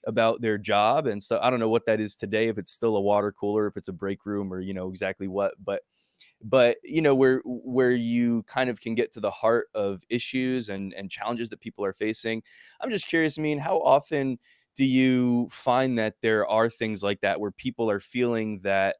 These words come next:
they might not being treated as well as somebody else, whether that's on the basis of race or on the basis of gender or something like that? And I imagine that those things are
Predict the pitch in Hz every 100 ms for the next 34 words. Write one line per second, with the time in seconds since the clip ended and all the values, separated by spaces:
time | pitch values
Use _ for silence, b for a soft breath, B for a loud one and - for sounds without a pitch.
0 | 104 95 101 101 98 98 95 _ _ _
1 | _ 104 110 120 123 117 113 107 110 113
2 | 110 104 - - 120 113 113 110 - 101
3 | 92 95 107 107 - 107 98 95 95 139
4 | 135 - 110 101 107 101 92 107 101 104
5 | 101 - 92 87 87 127 127 123 - 101
6 | 101 92 98 - 87 - 131 131 123 120
7 | 113 113 101 95 95 - 107 101 98 95
8 | 90 - 92 90 - _ _ - 143 147
9 | 165 151 135 131 123 - 123 117 110 107